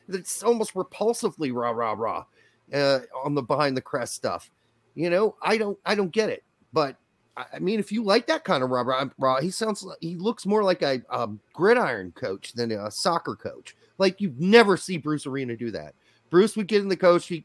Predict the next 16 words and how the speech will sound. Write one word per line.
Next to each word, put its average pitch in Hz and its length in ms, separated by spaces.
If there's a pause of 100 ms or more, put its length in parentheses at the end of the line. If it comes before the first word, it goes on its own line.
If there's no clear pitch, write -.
(160)
in 143 140
the, 131 400 (300)
you 151 80
know, 135 160
at 123 60
halftime, 160 440
he'd 143 120
go, 127 220 (360)
"All 190 140
right, 208 240
guys, 196 600 (260)
here's 196 260
what 208 180
we're 208 100
fucking 202 380
up. 185 300